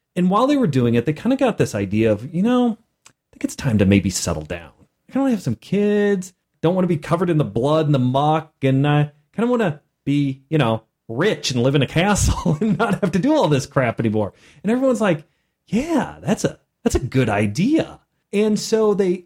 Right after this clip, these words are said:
it, it wasn't just like, "Okay, we're deciding to do this in one night." You know, it's this, they're trying to crush the evil that is oppressing these people. And so they discovered while they're doing this, a legend, a legend of,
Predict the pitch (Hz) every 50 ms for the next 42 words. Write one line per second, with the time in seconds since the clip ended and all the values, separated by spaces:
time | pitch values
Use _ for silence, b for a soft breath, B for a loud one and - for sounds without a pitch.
0 | _ - 233 220 233 - 202 202 214 233 220 214 185 196 180 - 170 143 165 170
1 | 160 165 160 165 156 - 220 214 208 185 160 151 160 147 131 - 139 123 127 113
2 | 104 98 82 - _ _ - 143 135 131 135 147 202 147 147 - - 135 - -
3 | - 127 135 120 - - - - 190 185 185 185 185 170 156 160 - - - 160
4 | 147 147 - - - 135 156 151 131 127 117 127 127 123 113 117 110 110 104 -
5 | - - _ - - - - 143 127 - 127 113 107 101 95 - - 104 95 -
6 | 80 - _ _ _ _ _ _ _ - 202 208 202 - - 247 233 226 208 175
7 | - - 180 180 - - 240 254 269 254 202 156 143 143 151 151 151 147 135 127
8 | 170 208 240 233 190 143 123 117 - - - _ _ _ - 151 156 160 160 214
9 | 247 208 143 107 80 82 98 107 117 131 139 147 143 160 156 147 143 127 120 117
10 | 117 117 113 113 104 110